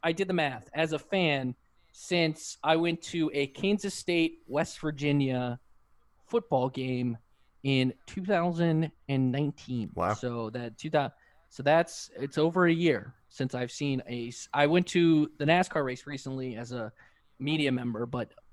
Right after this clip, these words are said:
Speaker 1: my first event as a fan. So that's gonna be a lot of fun. Beers aplenty, as I will not have to wear my mask. Um,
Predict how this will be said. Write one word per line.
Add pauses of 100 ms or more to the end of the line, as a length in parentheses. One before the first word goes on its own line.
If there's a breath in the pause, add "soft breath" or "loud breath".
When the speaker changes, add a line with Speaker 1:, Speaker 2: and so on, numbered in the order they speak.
Speaker 1:
my
first
event
as
a
fan.
So
that's
gonna
be
a
lot
of
fun. (560)
Beers
aplenty,
as
I
will
not
have
to
wear (300 soft breath)
my
mask. (1120)
Um,